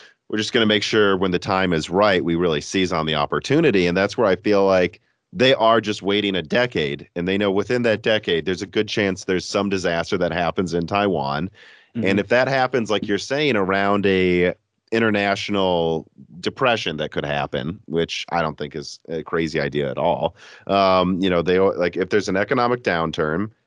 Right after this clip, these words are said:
Speaker 1: and then at the same time that happens, I really think they're just waiting for the stars to align. But they know that if they're willing to wait twenty years, it'll probably happen at some point in that, and
Speaker 2: Mm-hmm.
Speaker 1: that's when th-, they come together. I, the question is them, let's, let's just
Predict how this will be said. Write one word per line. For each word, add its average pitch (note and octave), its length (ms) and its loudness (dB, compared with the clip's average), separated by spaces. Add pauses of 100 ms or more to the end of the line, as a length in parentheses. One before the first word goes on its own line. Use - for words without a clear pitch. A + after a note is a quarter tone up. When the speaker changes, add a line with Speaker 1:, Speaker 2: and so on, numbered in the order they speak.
(140)
Speaker 1:
and F#2+ 120 -2
then G2 80 2
at F#2 100 0
the F#2+ 80 0
same F#2+ 260 -2
time F#2+ 200 -2
that F2 140 2
happens, G#2+ 400 0
I F#2 140 2
really F3+ 320 2
think C3+ 260 -2
they're G#2 160 2
just G#2 300 -2
waiting F#2 300 2
for - 80 -4
the E2 100 0
stars D#2+ 340 -2
to D#2+ 160 -2
align. D2+ 500 0 (220)
But G2+ 140 -4
they A#2+ 100 2
know A2 140 2
that G2 160 2
if G2 140 -4
they're F#2+ 180 2
willing F#2+ 260 -2
to F2+ 60 -2
wait F2+ 200 0
twenty F#2 460 -2
years, G2+ 540 4
it'll F#2+ 120 4
probably B2 460 2
happen F2 300 2
at D#2 120 -4
some E2 200 -4
point D#2+ 240 -4
in G#2+ 100 0
that, G2+ 200 2 (200)
and A2+ 160 0
Speaker 2:
Mm-hmm. A2 120 4
Speaker 1:
that's G#2 200 0
when G2+ 240 -4 (120)
th-, G2 160 -8
they F2 220 -2
come E2+ 280 -4
together. F2 600 2 (300)
I, A2+ 140 2
the B2+ 180 0
question D3 640 0
is A2 640 2
them, F#2+ 600 0 (580)
let's, C3+ 340 0
let's B2+ 240 0
just C#3 340 2